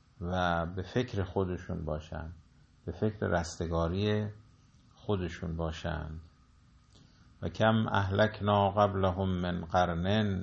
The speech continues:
هم اشد منهم بطشا. چه بسیار گروه‌هایی رو که ما هلاک کردیم، قبلهم،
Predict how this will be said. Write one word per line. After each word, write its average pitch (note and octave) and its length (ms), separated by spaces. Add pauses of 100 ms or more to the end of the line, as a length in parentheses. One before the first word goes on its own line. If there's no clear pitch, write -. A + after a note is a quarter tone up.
(720)
هم G2 440
اشد G2+ 480
منهم E2 600
بطشا. E2 600 (600)
چه - 120
بسیار G#2 880 (720)
گروه‌هایی G2 580
رو F2+ 120
که E2+ 160
ما F2+ 220
هلاک F#2+ 420
کردیم، A#2 600
قبلهم، F2 640